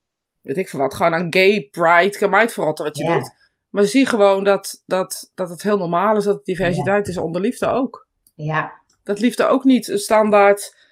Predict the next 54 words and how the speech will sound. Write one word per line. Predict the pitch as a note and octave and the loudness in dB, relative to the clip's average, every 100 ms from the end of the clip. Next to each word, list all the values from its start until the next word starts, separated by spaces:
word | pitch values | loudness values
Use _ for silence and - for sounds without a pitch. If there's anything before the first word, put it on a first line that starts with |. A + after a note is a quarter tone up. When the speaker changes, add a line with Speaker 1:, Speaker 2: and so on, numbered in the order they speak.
| _ _ _ | _ _ _
Speaker 1:
eh, | - G#3 G#3 G3+ | 0 4 6 6
één | F#3+ G#3+ G#3 | 6 2 2
op | G3+ | 2
één | - G#3+ G#3 | 4 4 4
ding | G#3 G3+ G3 | 2 4 2
is | F#3+ | 4
hoe | G3+ | 2
we | F#3+ | 2
het | - | -2
gewend | F#3+ F#3+ F3+ | 0 0 0
zijn | F3+ F3+ | -2 -2
en | F3 F3+ | -4 -6
dat | F#3 | -6
het | F3+ | -4
net | G#3 A3+ | -4 -4
is | G3+ | 0
als | F#3+ G3 | 0 0
hoe | F#3 | 0
wij | F3 | 0
mensen | F3+ A3 - F#3 | 0 -2 -6 -10
zijn. | D#3+ D#3 _ _ _ _ _ _ - | -12 -12 _ _ _ _ _ _ -6
Speaker 2:
Het | G#3+ | -4
is, | G#3 | 2
eh, | G#3 G#3 G3+ F#3+ | 4 6 6 4
ik | G3+ | 2
ben | A3 G#3+ | 2 4
een, | G#3 F3 | 2 2
een | G3 G3 | 0 0
boek | A3 | 0
aan | G#3 | 0
het | G3+ | 2
lezen | G3 F#3+ F#3+ | 2 2 2
over, | G3 F#3+ F#3+ F#3+ | 2 4 2 4
ehm, | F#3 F#3 F3+ - - - _ - | 6 4 0 -10 -16 -18 _ -4
eh, | F#3+ F#3+ F#3 F3+ F3+ | 2 4 6 6 2
een, | F#3+ F#3 | -2 -4
een | F#3+ | -4
stel | - G#3+ A#3 A3+ | 0 4 6 6
en | G3+ G3 | 4 0
die, | F#3+ | 2
wi-, | F#3+ E3+ | 2 2
die | - | -2
kunnen | G3 F3 | -2 -2
geen | F#3 | -2
kinderen | F#3+ G3 G3 | 0 2 2
krijgen | F#3+ - F#3 | 4 2 2
en | E3 | 0
dan | E3 | 0
gaan | E3 E3+ | 0 -2
ze | - | 0
I | E3+ | -2
V | E3 E3 E3+ | 0 0 0
F | |
doen. | E3+ | -2